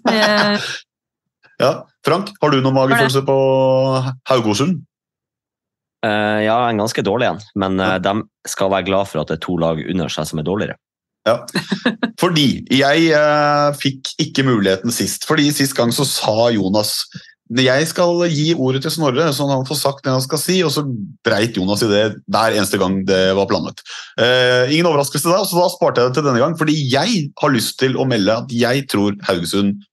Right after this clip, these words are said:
Speaker 2: tar kvaliken. Jeg tror de sliter sånn, fordi hvis vi ser på, ja, for det første, vi kan starte med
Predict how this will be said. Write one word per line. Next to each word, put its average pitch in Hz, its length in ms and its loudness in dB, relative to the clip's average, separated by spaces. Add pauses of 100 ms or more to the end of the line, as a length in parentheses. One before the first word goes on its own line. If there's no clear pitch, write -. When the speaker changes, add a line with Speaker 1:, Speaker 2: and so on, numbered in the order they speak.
(160)
Speaker 2:
tar 95 320 2 (720)
kvaliken. - 380 -2 (320)
Jeg 127 180 2
tror 117 380 2
de 107 180 2 (220)
sliter 87 240 -4
sånn, 90 180 -6
fordi 135 240 2
hvis 143 220 -2
vi - 0 -
ser 123 320 0
på, 120 320 0 (240)
ja, 113 80 0
for 156 80 2
det 156 80 0
første, 127 240 0
vi 120 80 0
kan 139 80 2
starte 110 240 0
med 113 160 0